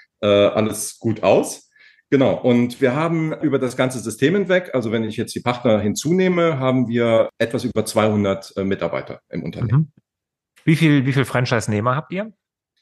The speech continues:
Speaker 1: Ähm, wir haben zweiundzwanzig Franchise-Stores. Insgesamt, ähm, vielleicht das vorweg, wir haben siebenunddreißig Stores insgesamt.
Speaker 2: Mhm.
Speaker 1: Davon gehören, äh, ja, wenn man so sagen kann, mir und meiner Frau, also uns zusammen fünfzehn. Also wir sind schon ein gewachsenes Unternehmen gewesen, bevor wir da reingegangen sind ins Franchise.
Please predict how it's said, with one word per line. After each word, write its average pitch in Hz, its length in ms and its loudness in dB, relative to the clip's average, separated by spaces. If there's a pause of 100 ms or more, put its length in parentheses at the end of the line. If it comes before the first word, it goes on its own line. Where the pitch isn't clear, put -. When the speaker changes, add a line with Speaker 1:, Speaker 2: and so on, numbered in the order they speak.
(580)
Speaker 1:
Ähm, 151 500 4
wir 139 240 2
haben 151 540 2 (220)
zweiundzwanzig 151 1040 -2
Franchise-Stores. 131 1500 0 (640)
Insgesamt, 165 720 0
ähm, 139 200 2
vielleicht 127 280 0
das 127 100 -2
vorweg, 139 280 0
wir 117 100 2
haben 113 100 0
siebenunddreißig 113 480 0
Stores 120 360 0
insgesamt. 107 440 -2
Speaker 2:
Mhm. 156 220 2 (420)
Speaker 1:
Davon 120 420 4
gehören, 120 540 4
äh, 110 300 2
ja, 113 140 2
wenn 113 80 2
man 110 100 -2
so 101 60 -6
sagen 110 240 2
kann, 110 220 0
mir 127 180 4
und 110 60 2
meiner 98 220 0
Frau, 147 360 0
also 101 180 -4
uns 123 200 -6
zusammen 110 300 -2
fünfzehn. 202 580 0
Also 107 180 -2
wir 101 80 -4
sind 120 380 -4
schon 113 220 0
ein 110 60 0
gewachsenes 107 360 0
Unternehmen 113 360 2
gewesen, 110 400 0
bevor 107 240 0
wir 101 60 2
da 98 120 0
reingegangen 151 500 -2
sind 143 160 0
ins 139 140 -6
Franchise. 131 480 -2